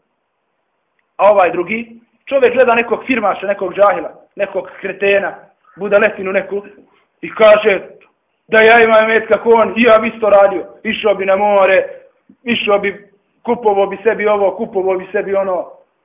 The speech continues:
šta ti ja znam. Isto što on radi, radi bi i ja, i ja.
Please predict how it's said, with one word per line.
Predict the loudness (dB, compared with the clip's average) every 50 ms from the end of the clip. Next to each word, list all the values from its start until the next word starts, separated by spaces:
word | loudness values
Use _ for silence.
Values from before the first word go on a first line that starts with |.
| _ _ _
šta | _ -2 -2 -2 0
ti | 0 0
ja | 0 0 0
znam. | 2 2 2 2 0 -4 -8 -16 -20 _ _ _ _ _ _ _ _ _
Isto | -2 -2 -2 0 0 0 0
što | 0 0 0
on | 0 4
radi, | 4 4 4 4 4
radi | 4 4 4 2 0 -2
bi | -2 0 0
i | 2
ja, | 2 2 2
i | 2 2
ja. | 2 2 2 0 -6 -14